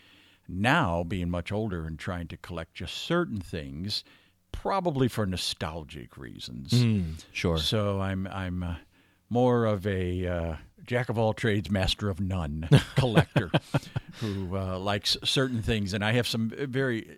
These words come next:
Speaker 1: weird tastes, things that
Speaker 2: Such
Speaker 1: that
Speaker 2: as?
Speaker 1: Well, like, uh, I don't know if there's anybody that collects the old Gold Key comic books anymore, but, but I'm really big on that, particularly the Tarzans.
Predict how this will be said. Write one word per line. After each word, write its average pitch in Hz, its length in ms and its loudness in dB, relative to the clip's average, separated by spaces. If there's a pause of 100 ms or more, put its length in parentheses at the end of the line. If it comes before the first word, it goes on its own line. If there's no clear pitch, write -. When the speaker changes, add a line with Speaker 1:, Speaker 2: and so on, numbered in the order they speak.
Speaker 1:
weird 110 600 2 (240)
tastes, 80 400 -2 (140)
things 110 320 0
that 113 120 -2
Speaker 2:
Such - 280 6
Speaker 1:
that 98 240 6
Speaker 2:
as? - 200 -2 (220)
Speaker 1:
Well, 127 300 2
like, 107 300 2
uh, 127 120 0 (300)
I 120 140 -2
don't 123 160 4
know 113 60 4
if 104 60 0
there's 104 200 -4
anybody 113 320 2
that 90 180 -6
collects 101 340 -6
the 98 140 -4
old 90 240 -6
Gold 95 260 -4
Key 135 460 -6
comic 82 320 -10
books - 240 -10
anymore, 82 520 -6
but, 107 120 -12
but 101 120 -6
I'm 98 240 -4
really 117 200 2
big 87 240 -4
on 82 160 -6
that, 90 280 -6
particularly 82 500 -6
the - 120 -12
Tarzans. 82 680 -6